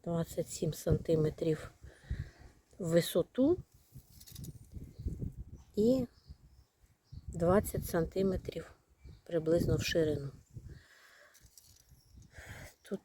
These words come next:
так само ось. Даже більше, тут десь двадцять чотири сантиметра.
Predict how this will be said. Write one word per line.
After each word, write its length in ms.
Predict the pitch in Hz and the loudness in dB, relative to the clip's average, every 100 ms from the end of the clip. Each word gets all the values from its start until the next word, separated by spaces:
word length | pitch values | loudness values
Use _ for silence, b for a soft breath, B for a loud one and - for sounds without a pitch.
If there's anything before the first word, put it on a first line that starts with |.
| - | -10
так 240 | 185 - | -10 -8
само 400 | - - 156 151 | -6 0 0 0
ось. 280 | 156 - - 156 B B B B B B B B B B | -2 -6 -10 -12 B B B B B B B B B B
Даже 340 | 202 165 160 170 | -2 -2 0 0
більше, 360 | 160 147 - | 0 -4 -8
тут 180 | 156 160 | -12 -12
десь 180 | 156 165 | -10 -2
двадцять 380 | 160 160 - 175 | 2 2 0 -6
чотири 440 | - 170 175 165 | -6 -4 -2 -2
сантиметра. 720 | 151 170 151 - 147 147 - | -4 -4 -4 -4 -4 -4 -8